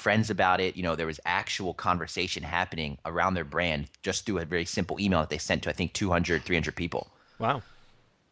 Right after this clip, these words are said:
Speaker 2: Um, and those were people that, that they had identified as being active on Facebook?
Speaker 1: Yes,
Speaker 2: Yeah.
Speaker 1: exactly.
Speaker 2: Okay, gotcha.
Speaker 1: So they were past customers that they had identified with Flowtown, um, were active on Facebook.
Speaker 2: Okay. So what about prospecting?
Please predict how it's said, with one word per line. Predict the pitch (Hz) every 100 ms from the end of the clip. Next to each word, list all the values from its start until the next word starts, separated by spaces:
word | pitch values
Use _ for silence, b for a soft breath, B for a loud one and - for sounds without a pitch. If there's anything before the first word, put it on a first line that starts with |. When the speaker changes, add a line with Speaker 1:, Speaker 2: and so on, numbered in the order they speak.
| _ B B B B -
Speaker 2:
Um, | 131 139
and | 135
those | 139 143
were | 131
people | 127 147 127 117
that, | 117 117 - -
that | 117 104
they | 120
had | 117 113
identified | 107 110 117 113 113 107 107
as | 101 104 104 101
being | 113 107
active | 110 - 104
on | 104
Facebook? | 95 127 - 156 - _ _ _ _ -
Speaker 1:
Yes, | 110 214 -
Speaker 2:
Yeah. |
Speaker 1:
exactly. | 165 98 82 -
Speaker 2:
Okay, | 113 - 95 -
gotcha. | - 107 - 104 B B -
Speaker 1:
So | 123
they | 117
were | 101
past | 120 127 -
customers | 135 120 - 120 120 -
that | 95
they | 92
had | 95
identified | 90 87 92 87 85
with | 80 -
Flowtown, | 90 85 - 80 69 71
um, | 71 69 67
were | 73
active | 71 - 69
on | 64
Facebook. | 55 - - - 104
Speaker 2:
Okay. | 110 117 B B B B -
So | - - 151 139 135 139 - - - _ -
what | 180
about | 339 302 -
prospecting? | - 117 - 82 - -